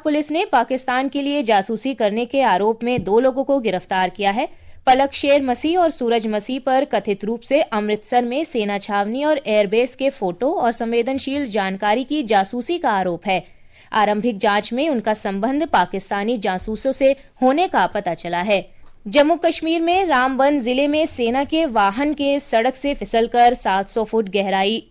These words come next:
गहरी खाई में गिर जाने से तीन जवानों की मौत हो गई है। इनकी पहचान सिपाही अमित कुमार, सुजीत कुमार और मन बहादुर के रूप में हुई है।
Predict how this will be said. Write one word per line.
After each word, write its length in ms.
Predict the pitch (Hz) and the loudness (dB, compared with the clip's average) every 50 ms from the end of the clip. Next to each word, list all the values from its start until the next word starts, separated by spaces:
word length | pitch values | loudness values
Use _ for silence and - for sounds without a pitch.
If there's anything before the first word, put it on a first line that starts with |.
| - | -4
गहरी 300 | 190 247 233 254 269 254 | 0 0 0 2 0 -2
खाई 260 | 233 - 220 196 196 202 | -2 -2 0 0 0 0
में 200 | 208 226 233 180 | 0 -2 -2 0
गिर 160 | 202 190 - | -2 -2 -2
जाने 300 | - 185 170 175 196 220 | -2 -4 -4 -2 -4 -4
से 240 | - - 262 294 294 | -4 -2 -2 -2 -4
तीन 340 | - - 247 277 330 330 | -4 -4 -4 -2 -2 -2
जवानों 360 | 285 285 233 208 196 196 220 202 | 0 -2 -2 -2 -2 -4 -4 -4
की 180 | - 214 196 | -6 -6 -4
मौत 280 | 196 202 202 175 - 180 | -4 -2 -2 -4 -4 -6
हो 60 | 170 | -8
गई 180 | 165 170 175 185 | -8 -6 -4 -2
है। 180 | 214 196 - - - - - - - - - | -2 -2 -2 -4 -12 -20 -18 -18 -16 -8 -4
इनकी 240 | 254 277 277 - 311 | -2 -2 0 0 -2
पहचान 500 | 311 311 285 277 285 - 262 269 311 349 | 0 0 0 0 0 -2 -2 -2 -2 -4
सिपाही 440 | 349 302 254 - 233 220 233 240 233 | -4 -4 0 2 2 2 2 2 0
अमित 280 | 214 208 214 214 208 - | 0 0 -2 -4 -4 -4
कुमार, 380 | 208 202 208 208 214 254 311 | -6 -4 -2 -2 -2 -2 -2
सुजीत 360 | - - 233 196 175 196 196 - | -4 -4 -6 -6 -4 -6 -6 -6
कुमार 400 | - 196 196 202 226 254 254 - | -6 -4 -2 0 0 0 0 0
और 200 | - 226 196 208 | 2 2 2 2
मन 280 | 208 208 233 262 285 277 | 2 2 0 0 0 0
बहादुर 420 | 226 208 190 190 180 170 190 196 | -2 -2 0 0 -2 -2 -2 -4
के 160 | 190 - 196 180 | -4 -4 -4 -4
रूप 220 | 180 170 165 - | -4 -6 -6 -6
में 100 | 180 180 | -6 -6
हुई 180 | 180 180 185 190 | -4 -4 -4 -4
है। 180 | 214 262 - | -4 -4 -6